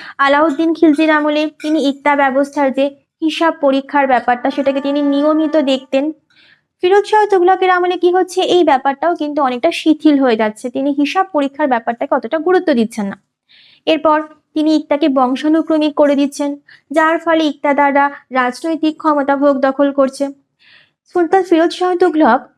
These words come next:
সারা দেশের ইকতার যে জমির পরিমাণ, সেটাকে নির্ধারণ করে তার রাজস্বের পরিমাণও একটা নির্ধারণ করছেন। ফলে রাজকোষে একটা সীমিত অর্থ জমা হচ্ছে এবং ইকতাদারদের রাজস্ব উদ্ধৃত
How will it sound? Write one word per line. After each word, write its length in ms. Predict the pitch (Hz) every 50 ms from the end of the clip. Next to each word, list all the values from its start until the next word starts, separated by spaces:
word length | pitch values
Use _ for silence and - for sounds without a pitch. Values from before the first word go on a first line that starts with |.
| _ _ _
সারা 320 | - - 320 302 285 311 330 302 277
দেশের 380 | 285 294 285 - 320 330 330 - -
ইকতার 380 | - 285 277 _ _ 311 302 294 285
যে 120 | 302 311
জমির 360 | 294 269 294 262 269 277 294 285 285
পরিমাণ, 340 | 269 254 254 269 269 269 269 302
সেটাকে 340 | 302 - 302 269 269 269 302 294
নির্ধারণ 500 | 285 262 262 254 247 247 269 269 277 285 285
করে 220 | 285 294 269 220 220 302 311 _ _ _ _ _
তার 140 | - 330 311 277
রাজস্বের 560 | 262 240 233 233 294 320 311 - - 392 381
পরিমাণও 420 | 349 294 269 277 269 269 277 302 320
একটা 300 | 294 277 285 _ 277 349 466 480 - - _ _ -
নির্ধারণ 400 | 285 294 302 269 277 262 254 240
করছেন। 360 | 233 220 196 190 - - 233 226 _ _ _ _ _ _ _ _ _ _
ফলে 120 | 403 415 427
রাজকোষে 640 | 381 330 269 262 269 269 - - 392 392 359 - 381
একটা 280 | 359 330 339 _ 320 330 339
সীমিত 520 | - - - 349 349 339 349 359 349 359 370 330 - -
অর্থ 320 | 240 240 247 240 _ - 294 339 427 523 - _ _ _ _ _ _ _ _ _ _ _
জমা 280 | - 302 285 269 247 240
হচ্ছে 320 | 226 220 196 - - - -
এবং 240 | - 294 311 349 370 359 359 - - - _ _
ইকতাদারদের 840 | 311 349 349 - _ 427 427 381 339 269 226 208 214 208 226 302 359 349 _ _ _ _ _ _ _ _ _ _
রাজস্ব 420 | 269 277 269 262 302 330 302 - - 359 -
উদ্ধৃত 380 | - 285 269 262 - 330 311 311